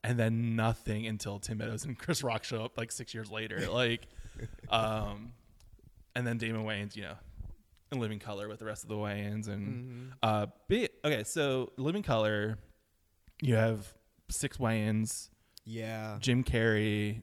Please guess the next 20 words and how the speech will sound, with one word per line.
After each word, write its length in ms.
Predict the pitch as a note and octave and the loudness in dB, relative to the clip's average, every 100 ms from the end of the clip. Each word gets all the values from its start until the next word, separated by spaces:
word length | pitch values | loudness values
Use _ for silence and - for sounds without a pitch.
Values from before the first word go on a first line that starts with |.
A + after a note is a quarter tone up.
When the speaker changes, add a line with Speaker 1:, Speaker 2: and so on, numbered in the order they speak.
| - | -2
Speaker 1:
um, 560 | G#2 G#2 G2+ G2 G2+ A2 | -2 0 -2 -4 -6 -8
Speaker 2:
Mm-hmm. 360 | A2 G#2+ G#2+ A2+ A#2+ _ _ _ _ _ _ _ - | -10 -10 -12 -14 -18 _ _ _ _ _ _ _ -2
Speaker 1:
Ali 220 | G#2+ A#2 | 2 4
Wentworth, 760 | A2 A2 A2 A2 A2 A2 - - - - | 4 2 4 4 4 2 -2 -12 -18 -14
Speaker 2:
Yep. 160 | G2+ - _ _ _ _ _ _ _ - _ - - | -14 -14 _ _ _ _ _ _ _ -20 _ -20 -16
Speaker 1:
the 580 | - A2+ A2 G#2+ G2+ G#2 | -4 2 4 4 2 0
woman 480 | G#2+ A2 A2+ A2+ A2 | 2 2 4 2 2
who 680 | G#2 A2 A2 G#2+ G#2 G#2 F2 - | 0 0 0 0 -2 -4 -6 -10
went 200 | A2+ G#2+ | -6 -4
on 260 | G#2 G#2 A2 | -2 -4 -4
to 200 | - G#2+ | -6 -8
be 200 | G#2 G2+ | -6 -4
on 100 | G#2+ | -4
that 140 | A2 | -4
show 280 | - A2+ G#2+ | -6 -4 -4
with 120 | G2+ | -4
that 80 | A2+ | -4
horrible 300 | G#2+ G#2+ A2 | -4 -4 -6
person, 520 | - G#2 G2 G#2+ G2+ G2+ _ _ _ _ _ _ _ _ _ _ _ _ | -6 -6 -6 -6 -6 -10 _ _ _ _ _ _ _ _ _ _ _ _
Cosby. 640 | - G2 G#2 G2+ G2+ G2+ | -14 -8 -8 -6 -6 -6